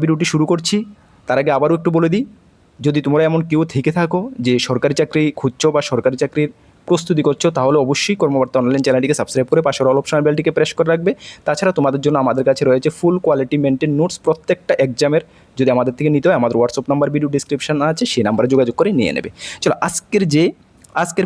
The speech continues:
ফরিয়াদ একটি গুরুত্বপূর্ণ প্রতিবেদন বা নিউজ পেপার, ত্রিপুরার রেপুটেড নিউজ পেপার, সেখানে উঠে এসেছে বেশ কিছু তথ্য, যেটা স্বরাষ্ট্র মন্ত্রক থেকে জানানো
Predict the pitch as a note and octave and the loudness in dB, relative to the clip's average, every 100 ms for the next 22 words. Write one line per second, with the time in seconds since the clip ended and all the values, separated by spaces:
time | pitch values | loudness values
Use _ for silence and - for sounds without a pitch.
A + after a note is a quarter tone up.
0 | F3+ C#3+ C#3+ E3 - - - C3+ E3+ F3 | -2 0 0 0 -6 -10 -6 -2 -2 -4
1 | G3 F3 E3 F3 E3+ - E3 E3 D3 C#3 | -4 0 2 0 -2 -2 -2 2 2 2
2 | D#3+ - _ _ _ A#2 B2 C#3 D#3 - | 0 -4 _ _ _ -2 0 2 0 0
3 | D#3+ D3+ A#3 D#3 D3 C#3 C3 C3+ F3 D#3 | -2 0 -2 -4 0 0 0 0 0 -2
4 | D3+ D3+ - D3 F#3 - D#3+ F3 D#3+ E3 | 0 -2 -2 -4 -2 -2 -2 0 2 0
5 | F3 E3 A#3 - - - C3 F3+ - - | 0 0 -2 -4 -18 -6 0 0 0 -6
6 | E3 A#3 A#2 - - E3 C#3+ C#3+ G3 - | -4 -2 -2 -4 -4 -2 0 2 0 -2
7 | - - - - - - G3+ G3+ - A3 | -20 -20 -20 -10 -4 0 0 0 -2 0
8 | F3+ F3 E3+ E3 C#3+ D#3+ D3 C#3+ D3+ | 2 0 -4 -4 -4 0 0 2 0